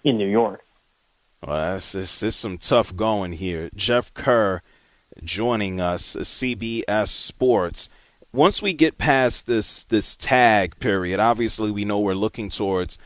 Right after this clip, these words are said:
Speaker 2: the N F L draft. Any surprises? Anybody that you think might move up there? I know the Chicago Bears, we, we learned that Justin Fields is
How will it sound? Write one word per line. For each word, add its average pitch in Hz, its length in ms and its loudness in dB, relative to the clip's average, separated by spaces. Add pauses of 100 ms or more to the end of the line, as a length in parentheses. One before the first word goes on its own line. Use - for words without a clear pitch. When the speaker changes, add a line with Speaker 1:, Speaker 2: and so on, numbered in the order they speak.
(320)
Speaker 2:
the 110 160 2
N 110 80 4
F 101 180 0
L 98 140 4
draft. 82 520 -2 (460)
Any 180 220 4
surprises? 165 800 6
Anybody 170 460 4
that 151 160 6
you 139 120 -6
think 156 400 -2
might 135 300 0
move 123 260 0
up 135 220 2
there? 85 280 0
I 92 120 -4
know 139 180 4
the 127 100 2
Chicago 143 560 4
Bears, 117 520 2
we, 120 160 -6
we 123 160 -2
learned 120 320 2
that 110 100 0
Justin 120 460 -2
Fields 110 560 -2
is 104 200 -2